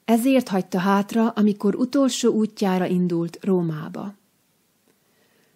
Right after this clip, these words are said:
Pált és Timóteust mély és erős szeretet kötötte össze.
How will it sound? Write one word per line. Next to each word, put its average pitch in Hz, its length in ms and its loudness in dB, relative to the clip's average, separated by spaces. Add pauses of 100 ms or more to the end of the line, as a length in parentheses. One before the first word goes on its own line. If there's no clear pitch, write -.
(460)
Pált 254 340 2
és 285 180 0
Timóteust 220 840 2
mély 226 420 6
és 202 240 0
erős 247 340 4
szeretet 175 540 -4
kötötte 160 500 -8
össze. - 540 -10